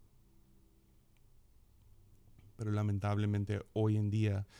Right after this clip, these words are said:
la mayoría de amistades son basadas en accidente, coincidencia,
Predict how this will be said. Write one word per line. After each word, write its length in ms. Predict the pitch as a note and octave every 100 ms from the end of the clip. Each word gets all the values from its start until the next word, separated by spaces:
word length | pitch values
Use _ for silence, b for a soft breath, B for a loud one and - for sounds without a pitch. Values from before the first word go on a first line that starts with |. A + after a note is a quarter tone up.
| B B -
la 80 | G#2
mayoría 460 | G#2 G2+ F#2+ G#2
de 80 | G#2+
amistades 680 | G#2 G2+ - G2+ G2+ G2+ -
son 200 | G#2 F#2+
basadas 760 | F#2+ - A2 G#2 G2 G2 - -
en 520 | F#2+ F#2+ F#2 F#2+ F#2 - _ _ - - -
accidente, 720 | F#2+ - F#2+ F#2 E2+ - F2 - - - _ -
coincidencia, 1040 | - G2+ F#2 F2+ F#2+ F2 E2 - - F2+